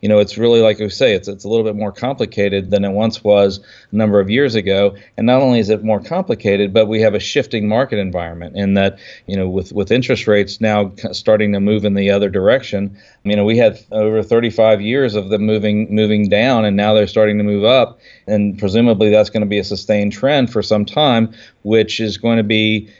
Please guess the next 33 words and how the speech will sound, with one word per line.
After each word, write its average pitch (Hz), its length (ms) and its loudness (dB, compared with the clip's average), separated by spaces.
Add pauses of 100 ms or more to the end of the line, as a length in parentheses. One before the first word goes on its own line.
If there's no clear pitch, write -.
you 107 80 -6
know, 110 100 2
an 107 80 4
environment 107 640 0
that 101 260 -4
the, 101 140 -2
you 101 240 -2
know, 101 40 0
vast 107 320 2
majority 110 360 2
of 107 100 0
folks 107 240 2
have 98 180 -4
never 107 220 0
really 104 300 2
experienced. 117 640 -2
You 101 80 -4
know, 98 80 -4
I 101 40 -2
mean, 101 180 2
they 104 120 4
can 104 200 -2
maybe 104 220 0
look 107 200 0
back 107 200 2
in 98 60 -6
the 98 60 -6
history 117 320 -2
books 101 260 0
and 98 80 -12
see, 101 200 -2
"Oh, 113 140 4
okay, 113 300 0